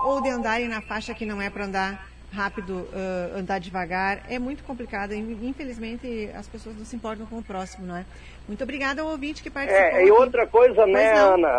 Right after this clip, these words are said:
Speaker 2: Assim, os pedestres que atravessam a faixa de segurança. Eu sou uma
Speaker 1: Sim.
Speaker 2: pessoa que respeita a faixa de segurança.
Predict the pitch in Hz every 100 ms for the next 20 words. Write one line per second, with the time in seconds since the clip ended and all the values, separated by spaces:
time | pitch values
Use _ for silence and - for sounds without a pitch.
0 | 120 165 - 208 208 - 226 220 220 254
1 | - 220 214 196 196 180 202 226 226 185
2 | 208 226 - 208 208 214 190 190 185 175
3 | - - - - - - - 160 208 220
4 | 262 180 220 - 208 226 240 233 247 -
5 | 220 - 226 220 214 220 - 247 254 196
6 | 160